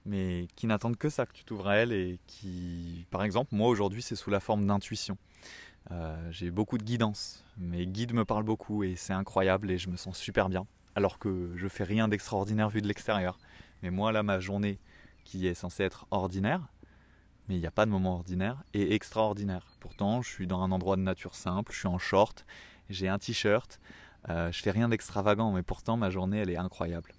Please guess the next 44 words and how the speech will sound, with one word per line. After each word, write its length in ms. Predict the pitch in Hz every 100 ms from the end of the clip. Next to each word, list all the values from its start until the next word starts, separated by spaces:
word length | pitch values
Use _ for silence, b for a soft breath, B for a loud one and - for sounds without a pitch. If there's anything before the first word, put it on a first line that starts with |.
| -
Je 120 | 101
la 100 | 95
trouve 320 | 95 135 113 -
incroyable, 440 | 104 101 90 92 -
cette 160 | 87
journée, 280 | 87 87 87
et 100 | -
elle 140 | 90 90
est 40 |
pas 120 | 92
finie, 280 | - 101 104
il 100 | 95
est 40 | 85
quatre 300 | 90 - 95
heures. 160 | 101 104 B B B B B B B B B -
Et 80 | 101
j'avais 180 | 104
envie 180 | 110 117
de 40 | -
te 100 | 117
communiquer 500 | - 107 101 92 92
ça, 320 | - 87 85 - - - - -
et 300 | 95 87 87
j'avais 220 | 92 90
envie 280 | 101 110 123
de 60 |
revenir 320 | 120 113 113 104
en 40 |
podcast. 600 | 98 98 92 95 - - - - - - -
Je 140 | 101
savais 240 | 92 110 113
à 20 |
un 60 | 107
moment 180 | 104
que 60 | 104
je 60 | 98
reviendrais, 440 | 95 101 92 98
mais 100 | 101
là, 120 | 92
tu 100 | -
vois, 60 | 95
ça 140 | -
m'a 120 | 85
pris. 300 | 85 - 98